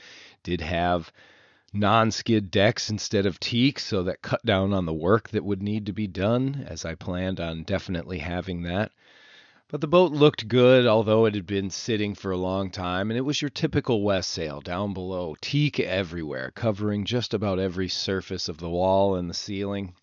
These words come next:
and so it was dark, and very, very dark, and almost dingy, but not quite. Because it had a broker, they had at least cleaned the boat out. And after poking ahead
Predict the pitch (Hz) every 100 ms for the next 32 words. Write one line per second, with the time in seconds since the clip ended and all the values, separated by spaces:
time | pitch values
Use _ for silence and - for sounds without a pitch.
0 | 95 85 - 107 107 98 85 90 85 -
1 | - - 85 82 90 98 98 92 90 87
2 | 85 90 92 - 80 78 - - _ 110
3 | 139 151 143 123 120 117 120 120 117 110
4 | 101 107 107 101 - - 82 71 - 87
5 | 131 131 127 135 101 98 104 104 - 95
6 | 92 92 92 90 120 123 - - 117 113
7 | 110 95 85 92 87 76 73 65 _ _
8 | _ _ _ _ _ - 98 104 110 -
9 | 113 104 113 104 82 101 110